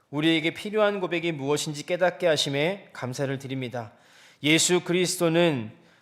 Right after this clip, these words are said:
하나님의 아들이심을 고백하는 우리의 삶이 되기를 간절히 원합니다. 주님 또한 우리에게 필요한 체험이 무엇인지 알게 하심에 감사를 드립니다. 매년 찾아오는 사순절이지만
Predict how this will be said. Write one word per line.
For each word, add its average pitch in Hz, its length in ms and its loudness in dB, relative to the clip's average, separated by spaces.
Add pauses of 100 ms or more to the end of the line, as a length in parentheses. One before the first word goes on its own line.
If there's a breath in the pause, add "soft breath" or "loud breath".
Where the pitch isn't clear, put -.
하나님의 220 500 6
아들이심을 160 760 2
고백하는 151 500 0
우리의 139 280 -2
삶이 156 300 -4
되기를 135 380 -2
간절히 127 440 -6
원합니다. 117 640 -6 (400 soft breath)
주님 165 380 2
또한 175 480 6 (260 loud breath)
우리에게 185 460 2
필요한 214 440 2
체험이 226 440 4
무엇인지 160 580 2
알게 139 260 2
하심에 131 640 0
감사를 135 480 -6
드립니다. 127 540 -8 (400 soft breath)
매년 160 360 4
찾아오는 180 460 4
사순절이지만 156 1080 -2